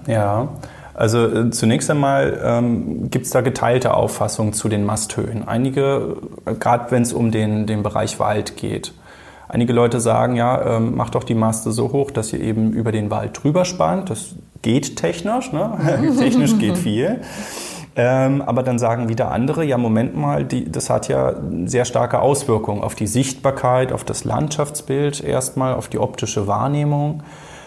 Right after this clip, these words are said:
Natürlich werden höhere Maste auch, ähm,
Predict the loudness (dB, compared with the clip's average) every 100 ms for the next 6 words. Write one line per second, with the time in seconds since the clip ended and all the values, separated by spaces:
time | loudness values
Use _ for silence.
0 | 0 0 4 4 4 4 2 2 4 4
1 | 4 4 4 4 4 2 0 0 2 2
2 | 2 0 -4 -2 0 0 -2 -4